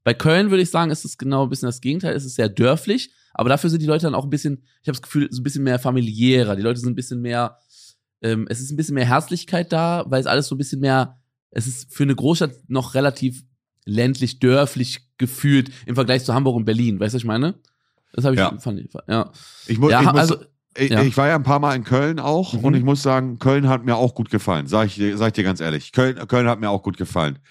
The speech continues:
Speaker 2: Die Leute waren auch echt cool drau-, drauf und ich mochte den, den Köl-, den Kölner Schnack, mochte ich gerne.
Speaker 1: Mhm, ja.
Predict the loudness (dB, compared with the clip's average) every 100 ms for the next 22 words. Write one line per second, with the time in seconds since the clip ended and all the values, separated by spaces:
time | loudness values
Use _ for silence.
0 | _ _ _ -2 2 4 2 2 0 0
1 | -2 -2 -2 -6 -2 2 2 2 2 2
2 | -2 -4 0 0 0 -2 -2 -2 -2 -2
3 | -2 -4 -4 -4 -4 -2 -2 0 -4 -4
4 | -2 0 0 -2 0 -2 -4 _ _ -6
5 | -4 -4 -4 -2 -2 -2 -2 0 0 -2
6 | -4 -6 -4 -6